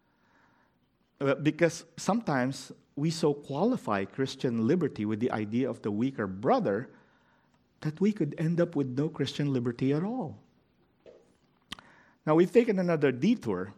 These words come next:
in taking <laughs> about, well, just for all the detours, talking about those in authority. Now, let's go back to Paul's teaching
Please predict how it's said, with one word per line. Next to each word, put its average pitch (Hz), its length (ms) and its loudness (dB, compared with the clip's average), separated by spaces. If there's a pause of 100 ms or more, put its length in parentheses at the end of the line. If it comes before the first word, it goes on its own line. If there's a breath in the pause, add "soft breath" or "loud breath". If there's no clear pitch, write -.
in 127 140 -2
taking 131 300 2
<laughs> 117 80 -4
about, 110 320 0 (300 loud breath)
well, 220 120 0
just 185 180 2
for 147 120 0
all 151 140 4
the 135 100 4
detours, 123 500 0 (100)
talking 147 260 4
about 135 280 4
those 135 220 -2
in 120 100 -4
authority. 123 460 0 (300 loud breath)
Now, 196 100 0
let's 294 180 0
go 196 120 4
back 151 280 4
to 160 60 -8
Paul's 117 320 -6
teaching 92 440 -4